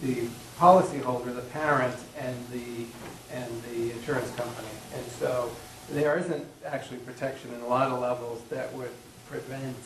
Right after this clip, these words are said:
the explanation of benefits from going. Me-, our institutions, E O Bs, are fairly nondescript, but we've not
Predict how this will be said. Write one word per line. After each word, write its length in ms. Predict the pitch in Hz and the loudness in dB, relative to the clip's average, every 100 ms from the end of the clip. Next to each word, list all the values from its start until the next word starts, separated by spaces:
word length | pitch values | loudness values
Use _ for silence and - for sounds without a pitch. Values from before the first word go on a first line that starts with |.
| - | -10
the 140 | 127 127 | -8 -6
explanation 580 | - - 131 123 123 127 | -6 -8 -10 -10 -10 -10
of 100 | 117 | -8
benefits 420 | 120 120 - - | -8 -8 -10 -10
from 200 | 127 120 120 | -10 -10 -4
going. 240 | - 117 117 - - - 160 | -2 -4 -8 -14 -16 -14 -6
Me-, 80 | 143 143 - - - - | -4 -4 -10 -16 -18 -2
our 220 | 143 165 | 0 4
institutions, 1000 | 175 170 156 147 170 156 - 151 147 143 151 | 2 2 -4 -4 -2 -2 0 0 2 0 0
E 140 | 147 | 0
O 40 | 147 | 0
Bs, 560 | 135 139 139 135 135 135 - - - - | 0 -2 0 0 0 -2 -6 -14 -18 -8
are 280 | 127 127 131 127 - - - | -2 0 0 -2 -6 -16 -14
fairly 420 | - 135 160 180 196 | -6 0 2 2 2
nondescript, 760 | 190 196 196 226 - 202 233 - - | 2 0 2 0 0 0 0 -2 -6
but 220 | - - | -2 -2
we've 240 | 127 127 135 | -2 -4 -4
not 260 | 131 135 | -4 -4